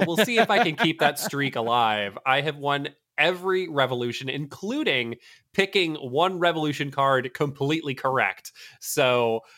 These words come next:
Speaker 2: It's for
Speaker 1: we'll
Speaker 2: some reason you got this magic power for the m-, month of February and March that just <laughs> disappears when it comes to any other pay-per-view. Um,
Speaker 1: Yeah,
Speaker 2: you've, you've
Speaker 1: you
Speaker 2: done some
Speaker 1: know.
Speaker 2: wins, but I pretty much dominate the other months. But yep,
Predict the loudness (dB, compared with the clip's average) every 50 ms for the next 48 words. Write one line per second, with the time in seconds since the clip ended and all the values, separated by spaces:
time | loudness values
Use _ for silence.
0 | _ _ _ -4 -4 -2 0 2 2 4 4 4 4 4 2 2 2 2 0 0
1 | 0 0 0 2 2 2 2 2 0 -2 -4 -4 -2 0 2 2 2 2 0 -2
2 | -4 -4 -2 -2 0 0 0 0 -2 -4 -6 -6 -4 -4 -4 -4 -6 -6 -8 -10
3 | -12 _ -12 -10 -6 -6 -6 -6 -4 -6 -6 -6 -4 -4 -4 -2 0 0 0 0
4 | 0 -2 -2 0 0 0 0 -2 -6 -10 -14 -14 _ _ _ _ _ _ _ _
5 | -4 -2 0 2 0 0 -2 _ _ _ _ 2 2 4 4 2 0 2 2 4
6 | 4 4 4 2 2 2 0 0 -2 -8 -4 0 2 2 0 0 -2 -4 -4 -4
7 | -4 -6 -8 -8 -6 -6 -4 -4 -2 -2 0 0 0 0 -2 -2 -4 -6 -4 -6
8 | -10 -10 -8 -8 -8 -10 -12 _ -20 -16 -10 -10 -10 -6 -2 2 4 4 6 6
9 | 6 4 4 4 2 2 2 4 4 4 4 4 4 4 4 2 2 2 2 2
10 | 2 2 2 2 2 0 0 0 0 -2 -2 0 0 0 0 0 -2 -4 -4 -4
11 | -4 -2 -2 -2 -2 -4 -4 -6 -8 -8 -4 0 0 0 0